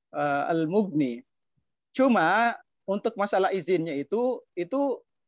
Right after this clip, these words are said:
diperselisihkan para ulama, bahwasanya kalau umpamanya, eh, anak perempuan sudah mencapai usia balik, apakah dia dipaksa untuk nikah atau tidak dipaksa untuk nikah? Nah, untuk pendapatnya, eh, Imam Ahmad ya, ini masalah fikih ini,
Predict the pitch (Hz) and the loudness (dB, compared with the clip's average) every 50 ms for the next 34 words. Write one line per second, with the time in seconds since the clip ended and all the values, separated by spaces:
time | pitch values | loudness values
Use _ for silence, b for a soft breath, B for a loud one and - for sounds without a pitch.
0 | - 170 180 190 208 190 - 202 196 226 - 254 233 - 214 185 180 - 170 175 | -8 -6 -4 -2 -4 -2 -2 -2 -2 -2 -4 -6 -6 -4 -4 -4 -4 -4 -2 -2
1 | 175 180 196 208 214 214 220 190 160 147 151 - _ _ _ _ _ _ _ - | 0 2 2 2 2 2 2 2 0 0 -2 -8 _ _ _ _ _ _ _ -6
2 | 165 160 175 160 185 233 247 226 - 196 190 170 175 175 170 160 160 170 165 170 | -2 -2 0 -2 -2 -2 -4 -2 0 0 0 0 0 0 -2 -2 -2 -2 -2 -2
3 | 170 170 165 165 175 _ _ _ _ _ _ _ _ _ - 160 156 151 - 196 | -4 -4 -4 -6 -8 _ _ _ _ _ _ _ _ _ -10 -8 -6 -4 0 0
4 | 254 254 247 254 208 185 175 165 - 156 160 185 - 170 160 156 151 156 151 147 | 0 0 0 0 0 0 0 0 0 -2 -2 -2 -2 -2 -2 -2 -2 -2 -4 -4
5 | 156 139 - 147 143 147 - - 147 135 127 127 151 180 - - 170 160 - 170 | -6 -4 -4 -6 -6 -4 -2 -2 -2 0 0 0 -2 -2 -2 -2 -4 -2 -2 -2
6 | 170 - 175 165 165 175 170 160 160 - 175 - - 175 160 160 151 - 156 - | 0 0 0 2 2 2 0 0 -2 -2 -4 -2 -2 -2 -2 -2 -4 -6 -8 -6
7 | 151 139 135 - 214 196 196 220 208 196 220 208 202 202 208 - 220 214 - 220 | -6 -8 -4 -2 -2 -2 0 -2 -2 -2 -2 -2 -4 -4 -6 -6 -6 -4 -2 -4
8 | 202 208 - - - 208 202 - 147 127 120 113 - _ _ _ _ _ _ _ | -4 -4 -6 -8 -8 -8 -6 -4 -4 -4 -4 -6 -10 _ _ _ _ _ _ _
9 | _ 180 208 220 214 220 220 - 269 - 226 202 196 190 202 180 175 - 180 180 | _ 0 0 2 2 2 0 0 0 0 0 0 0 0 0 -2 -2 -2 -4 -2
10 | 180 175 175 170 170 170 170 170 - _ _ _ _ _ _ _ _ _ _ - | -2 0 0 -2 -2 -4 -6 -8 -12 _ _ _ _ _ _ _ _ _ _ -8
11 | 165 156 160 160 175 175 180 220 247 - - 202 170 156 170 190 - 156 143 139 | -6 -6 -4 -4 -4 -2 0 0 0 2 2 2 4 4 4 2 2 0 -2 0
12 | 151 202 208 202 170 170 190 180 160 151 143 151 143 - - 165 156 147 135 135 | -2 -2 -4 -8 -8 -8 -6 -6 -6 -4 -2 0 0 0 0 -2 -2 -2 -2 -2
13 | 175 226 240 | -2 -4 -6